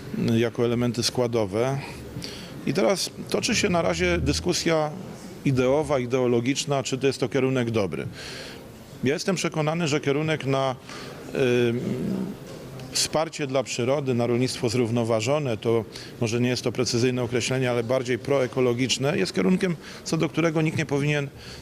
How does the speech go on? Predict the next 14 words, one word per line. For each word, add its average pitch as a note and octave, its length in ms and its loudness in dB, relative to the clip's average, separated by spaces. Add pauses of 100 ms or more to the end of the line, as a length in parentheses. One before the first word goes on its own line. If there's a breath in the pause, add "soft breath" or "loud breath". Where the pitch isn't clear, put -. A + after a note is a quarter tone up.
(100)
e, C3 180 2
protestować. C#3 680 0
To C3+ 80 -2
jest B2+ 140 -2
kierunek, B2+ 400 2
którego B2 800 0 (120)
wszyscy D3+ 380 0
oczekujemy. B2+ 600 2
Natomiast F3+ 400 2
jest C#3 140 4
wiele E3 240 2
pytań, C#3+ 340 0
na D3 100 -2
które C#3+ 380 2